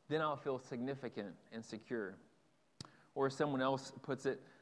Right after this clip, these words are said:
"Idolatry is to commit ourselves to some part of the creation more than to the Creator." And if you have been using the New City Catechism at all in your family, um, th-, their definition is very similar as well. It's,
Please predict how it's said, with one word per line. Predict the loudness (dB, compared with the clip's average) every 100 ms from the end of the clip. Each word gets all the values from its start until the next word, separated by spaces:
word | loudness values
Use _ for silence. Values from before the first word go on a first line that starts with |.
| -10 -2
"Idolatry | 4 6 6 2 4 6 8
is | 8 6 0
to | -2
commit | 0 2 2 2
ourselves | 0 -2 0 2 0 -4
to | -8 -10
some | -4 -2 -2
part | 4 4 4
of | 0 -2
the | -2
creation | 0 2 4 4 2 0 -2 -2 -2 -4 -10 -20 _ _ _ _ _
more | 0 4 6 6 4 0 -12 -12
than | -2 -2 -2
to | 0 0
the | 0
Creator." | -4 -4 -2 0 0 -2 -8 -12 -20 _ _ _ _ _
And | -10
if | -6
you | -2 0 0 -2 -6 -6
have | 0 2
been | 2
using | 2 2 2
the | 2
New | 2 2
City | 4 4
Catechism | 6 6 6 4 0 2
at | 2
all | 4 4 2
in | -2
your | -6
family, | -2 -2 0 0 -2 -4 -14 -20 -8
um, | -2 0 0 -4
th-, | -8 -4
their | 2 4
definition | 4 2 -4 -2 -4
is |
very | 0 0 2
similar | 0 0 0 -2
as | -2
well. | -2 0 0 -2 -6
It's, | -12 -16